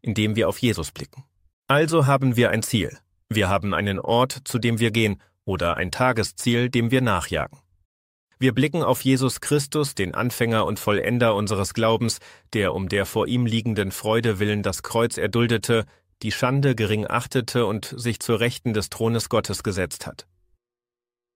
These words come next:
Das ist der Apostel Paulus im Hebräerbrief, der über den auferstandenen Jesus Christus spricht,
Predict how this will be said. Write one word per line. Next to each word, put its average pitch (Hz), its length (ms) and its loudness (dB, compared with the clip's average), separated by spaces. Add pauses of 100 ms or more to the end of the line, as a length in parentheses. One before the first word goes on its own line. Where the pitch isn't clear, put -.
(600)
Das 104 200 0
ist - 340 -4
der 110 140 4
Apostel 120 420 0
Paulus 135 460 2
im 110 80 0
Hebräerbrief, 113 840 2
der 110 220 4
über 113 280 0
den 101 160 0
auferstandenen 110 920 0
Jesus 110 440 0
Christus 139 420 -2
spricht, - 460 -2